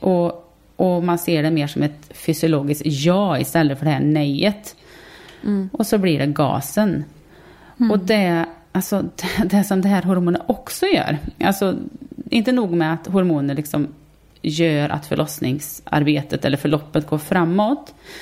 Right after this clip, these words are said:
Speaker 1: det är ju att det blir en positiv spiral också. Det blir ju att man, man kan hantera de här verkarna. Man har en verk, man tar det, man känner sig trygg. Det är också smärtlindrande. Man hanterar dem alltså bättre.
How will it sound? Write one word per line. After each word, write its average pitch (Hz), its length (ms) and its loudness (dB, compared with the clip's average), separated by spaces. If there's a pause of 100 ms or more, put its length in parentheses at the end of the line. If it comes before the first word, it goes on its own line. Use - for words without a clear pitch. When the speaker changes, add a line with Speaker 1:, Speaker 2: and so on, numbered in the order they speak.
(400)
Speaker 1:
det 190 140 4
är 208 60 4
ju 190 100 2
att 160 160 -2
det 175 80 2
blir 160 340 0
en 147 280 0 (100)
positiv 147 640 -2
spiral 170 720 0
också. - 360 -4 (840)
Det 208 100 2
blir 214 160 2
ju 180 80 4
att 170 160 -2
man, 180 300 2
man 190 160 2
kan 190 200 0
hantera 202 460 0
de 233 120 0
här 175 80 2
verkarna. 170 380 0
Man 180 120 2
har 233 260 2
en 226 120 0
verk, 220 300 0
man 190 140 2
tar 208 300 0
det, 196 140 0
man 170 140 2
känner 156 260 0
sig 151 140 -2
trygg. 240 640 -2 (480)
Det - 80 2
är 226 40 6
också 220 260 -2
smärtlindrande. 147 1200 0 (220)
Man 190 260 2
hanterar 175 380 0
dem 151 120 0
alltså 147 280 0 (120)
bättre. 208 680 0